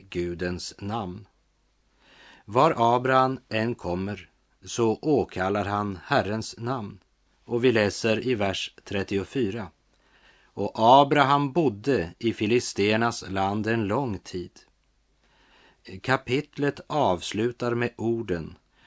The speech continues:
som bekräftar att Abraham var en främling i det land som Gud hade lovat honom. Abraham, trons far, vet att Gud uppfyller inte alla våra önskningar,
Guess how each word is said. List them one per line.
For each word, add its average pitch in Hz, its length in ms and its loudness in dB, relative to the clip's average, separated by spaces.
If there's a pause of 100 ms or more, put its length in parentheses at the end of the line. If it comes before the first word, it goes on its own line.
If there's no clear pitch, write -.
som 110 220 -4
bekräftar 117 640 0
att 123 220 2
Abraham 104 840 0
var 104 380 -2
en 104 160 -4
främling 98 800 -4 (400)
i 127 180 2
det 107 180 4
land 95 520 0 (140)
som 110 300 -2
Gud 90 260 0
hade 90 200 -2
lovat 90 380 -4
honom. 92 340 -10 (760)
Abraham, 143 760 6 (160)
trons 131 680 0
far, 90 540 -2
vet 92 640 -8 (560)
att 85 300 -6
Gud 131 460 2
uppfyller 104 680 0
inte 107 480 0
alla 107 440 0
våra 87 500 -2
önskningar, 101 920 -8